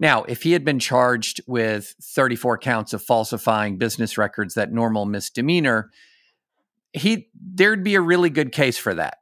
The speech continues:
Um, there's a lot of evidence that business records were falsified to cover up payments to Stormy Daniels. But the problem is,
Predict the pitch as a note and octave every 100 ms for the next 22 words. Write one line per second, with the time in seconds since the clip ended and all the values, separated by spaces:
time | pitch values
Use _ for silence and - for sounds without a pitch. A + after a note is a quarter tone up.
0 | - A#2 G#2+ G#2 A2 G#2+ B2 A2 A#2 C3
1 | B2 A#2+ A2+ A#2 A#2 - G#2 G2+ - A2+
2 | G#2+ A#2 - A2 A2 F#2+ F#2+ A2 A2 G#2+
3 | G#2+ - G#2 G#2 G2 - G2+ G#2+ G2+ -
4 | G#2+ G2+ - G#2 - G#2 G2 F#2+ F#2+ F#2
5 | F2+ G2+ - - - - D#3+ F3+ D3+ A2+
6 | A2+ -